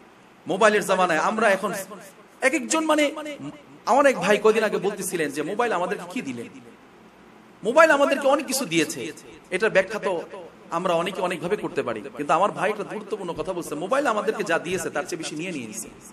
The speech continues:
সবচেয়ে ভয়-, ভয়ঙ্কর যেটা আমাদেরকে উপহার দিয়েছে, মোবাইল আমাদেরকে সময়ের ব্যাপারে, সময় ক্ষেপণের ব্যাপারে, সময় নষ্টের ব্যাপারে সব থেকে বেশি হায়াতের মূল পুঁজি, এই যে আমাদেরকে আল্লাহ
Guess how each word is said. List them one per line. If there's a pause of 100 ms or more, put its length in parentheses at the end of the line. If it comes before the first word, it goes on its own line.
(600)
সবচেয়ে
ভয়-,
ভয়ঙ্কর
যেটা
আমাদেরকে
উপহার
দিয়েছে, (120)
মোবাইল
আমাদেরকে (680)
সময়ের
ব্যাপারে,
সময়
ক্ষেপণের
ব্যাপারে,
সময়
নষ্টের
ব্যাপারে (360)
সব (120)
থেকে
বেশি
হায়াতের
মূল
পুঁজি, (100)
এই
যে
আমাদেরকে
আল্লাহ